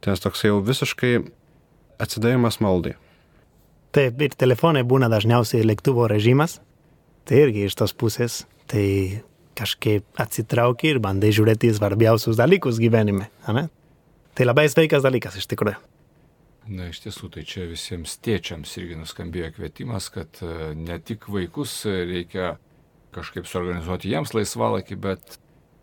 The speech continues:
Speaker 3: tikrai yra būtina bent kartą į metus,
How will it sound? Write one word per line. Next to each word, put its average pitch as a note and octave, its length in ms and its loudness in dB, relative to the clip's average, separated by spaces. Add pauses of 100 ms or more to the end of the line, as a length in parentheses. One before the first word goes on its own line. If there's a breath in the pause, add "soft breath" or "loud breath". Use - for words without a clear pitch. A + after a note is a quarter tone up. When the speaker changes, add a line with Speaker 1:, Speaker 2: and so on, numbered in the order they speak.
(160)
Speaker 3:
tikrai C3+ 340 -10
yra G#2 160 -4
būtina G#2 480 -6
bent G2 540 -6 (100)
kartą C3 400 -6
į F#2 140 -6
metus, G#2+ 560 -10